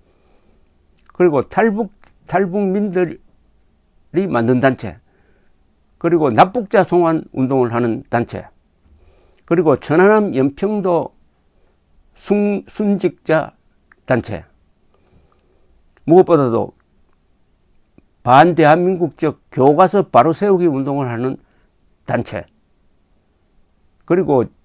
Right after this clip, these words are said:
젊은이들에게 올바른 교육을 시키는 단체, 이렇게 쭉 나열을 해보니까 아주 뭐 길어요, 길어.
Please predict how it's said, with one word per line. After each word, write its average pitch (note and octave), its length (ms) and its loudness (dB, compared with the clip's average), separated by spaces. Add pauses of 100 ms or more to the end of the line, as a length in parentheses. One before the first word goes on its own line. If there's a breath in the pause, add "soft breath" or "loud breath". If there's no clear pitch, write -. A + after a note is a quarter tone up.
젊은이들에게 C#3 1200 0
올바른 F#3 560 2
교육을 D3 600 -2 (360)
시키는 D#3 680 -6 (420)
단체, G#2 440 -10 (880)
이렇게 F3+ 340 2
쭉 F3 460 4 (800)
나열을 D#3+ 360 2
해보니까 B2+ 600 -4
아주 F3 240 0
뭐 D#3+ 200 0 (760)
길어요, C#3 460 0
길어. C#3 320 -6